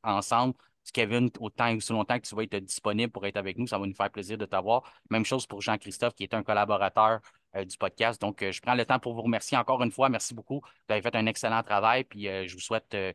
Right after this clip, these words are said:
une bonne fin de semaine à tous les deux.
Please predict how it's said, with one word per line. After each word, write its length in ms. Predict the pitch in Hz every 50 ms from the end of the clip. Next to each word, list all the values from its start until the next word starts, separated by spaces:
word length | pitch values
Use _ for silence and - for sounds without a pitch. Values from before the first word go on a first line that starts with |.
| - - _ _ _ -
une 420 | 104 101 101 101 95 95 92 92
bonne 600 | 90 98 123 127 131 131 127 120 110 101 95 92
fin 240 | - - - 131 131
de 60 | 120
semaine 360 | - 117 101 101 110 117 113 -
à 80 | 101 87
tous 140 | - - 101
les 120 | 95 85
deux. 140 | - 85